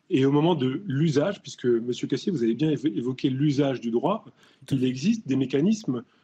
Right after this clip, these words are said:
pour limiter un usage qui pourrait être abusif.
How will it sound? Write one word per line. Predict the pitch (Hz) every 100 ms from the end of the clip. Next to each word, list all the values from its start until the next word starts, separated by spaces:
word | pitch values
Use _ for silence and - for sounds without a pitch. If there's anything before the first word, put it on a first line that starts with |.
| _ _
pour | 135 123
limiter | 139 165 196 190 - 226 185 - -
un | 127
usage | 131 135 180 226
qui | -
pourrait | 131 135 135
être | 202 - - _ _ -
abusif. | 151 151 175 196 196 -